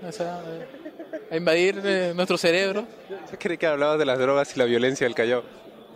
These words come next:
Speaker 1: Ah, no, pero también, o sea, vi-, vi-, se vincula, o sea, se anexa, o sea, se enlaza. O sea, eso,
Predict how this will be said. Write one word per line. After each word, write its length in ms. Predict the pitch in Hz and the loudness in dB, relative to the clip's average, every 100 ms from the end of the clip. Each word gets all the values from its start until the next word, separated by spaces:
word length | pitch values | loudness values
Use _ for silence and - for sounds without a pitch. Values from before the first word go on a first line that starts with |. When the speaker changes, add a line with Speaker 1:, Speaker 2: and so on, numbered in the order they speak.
| - | -8
Speaker 1:
Ah, 100 | 202 | -2
no, 160 | 269 294 | 4 4
pero 220 | 247 220 | 6 4
también, 340 | 202 214 254 269 | 2 0 2 2
o 60 | |
sea, 180 | 247 269 | 4 4
vi-, 180 | 285 247 - 202 | 2 -2 -2 -4
vi-, 120 | 208 | -2
se 120 | 185 | 0
vincula, 460 | 240 208 294 302 214 | 0 2 2 4 4
o 60 | 185 | 2
sea, 120 | 202 | 0
se 100 | 185 | 0
anexa, 500 | 190 226 - - 156 | 0 -2 -2 -2 -2
o 40 | |
sea, 160 | 156 180 | -2 -2
se 120 | 175 | -2
enlaza. 480 | 160 202 180 147 139 - 320 - 330 - | 0 0 0 -6 -8 -12 -16 -14 -18 -6
O 40 | |
sea, 160 | 180 180 | -2 -2
eso, 360 | 185 202 226 | 0 0 0